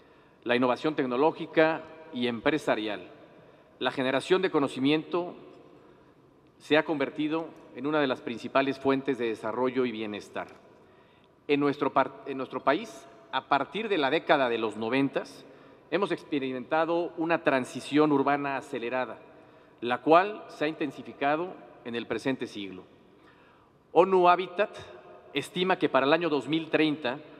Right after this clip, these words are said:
México tendrá novecientas sesenta y un ciudades en las cuales vivirá casi el ochenta y cinco por ciento de la población nacional.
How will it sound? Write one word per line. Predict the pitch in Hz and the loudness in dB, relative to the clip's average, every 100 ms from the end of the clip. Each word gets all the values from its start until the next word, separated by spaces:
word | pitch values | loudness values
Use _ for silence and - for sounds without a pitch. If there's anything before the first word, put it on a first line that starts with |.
| - - - | -20 -20 -8
México | 147 175 170 160 | -6 -6 -4 -6
tendrá | - 131 139 156 160 - - - - - | -4 -2 2 2 2 -6 -20 -20 -20 -4
novecientas | 143 147 147 160 190 202 208 | 2 2 2 2 2 2 -2
sesenta | - 170 - 147 131 139 | 0 -2 0 -2 0 -2
y | 156 | 0
un | 165 | -2
ciudades | - 147 143 156 214 - - - - - - | 0 2 4 2 -4 -14 -20 -20 -20 -12 -4
en | 135 | 0
las | 135 131 | 0 -2
cuales | - 175 185 139 | 0 2 2 -2
vivirá | 139 131 156 156 | 0 2 2 0
casi | 165 151 165 165 - - - - - | -4 -2 -8 -10 -14 -20 -20 -20 -4
el | 135 | 0
ochenta | 135 - 135 139 135 | 0 0 -2 -2 -4
y | |
cinco | - 165 170 175 | -4 -6 -4 -4
por | - 127 | -2 -4
ciento | - 147 131 | -4 -6 -6
de | 135 | -6
la | 117 113 | -6 -8
población | 110 110 104 131 120 | -8 -8 -10 -8 -8
nacional. | 113 - 92 87 | -8 -12 -14 -14